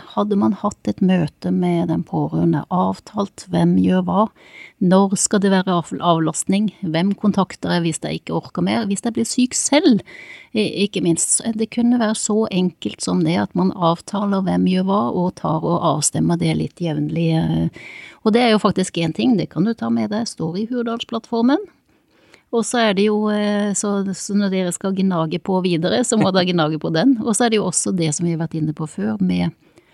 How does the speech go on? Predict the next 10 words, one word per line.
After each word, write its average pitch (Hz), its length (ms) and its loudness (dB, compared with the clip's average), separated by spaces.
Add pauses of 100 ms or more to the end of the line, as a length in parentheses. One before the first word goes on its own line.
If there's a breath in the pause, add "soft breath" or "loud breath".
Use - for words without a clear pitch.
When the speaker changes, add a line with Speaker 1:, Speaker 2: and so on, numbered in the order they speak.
(420 soft breath)
Speaker 1:
med, 185 540 2
eh, 190 260 0
punkt 185 280 -2
to 185 340 0
der 180 440 -4
er, 175 280 0
eh, 175 300 -4 (120)
å 196 100 -4
fremme 87 440 0
likestilling. 98 920 2